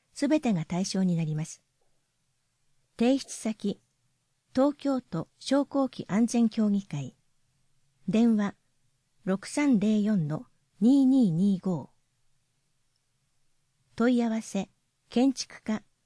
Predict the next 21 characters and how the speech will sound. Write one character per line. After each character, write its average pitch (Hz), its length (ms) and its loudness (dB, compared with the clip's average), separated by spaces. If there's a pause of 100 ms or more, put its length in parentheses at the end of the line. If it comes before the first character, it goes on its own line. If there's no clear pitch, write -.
(140)
建 277 240 0
築 - 260 -6
防 233 160 -2
災 214 240 -2
係。 196 400 -6 (4000)
高 269 280 4
齢 311 180 4
者 214 160 0
の 170 140 2
し - 260 -2
お 190 100 0
り 180 220 -4 (160)
に 185 140 0
掲 226 200 2
載 220 240 0
す - 140 -6
る 190 180 -2
広 208 220 0
告 196 220 -2
募 175 140 -2
集。 151 420 -6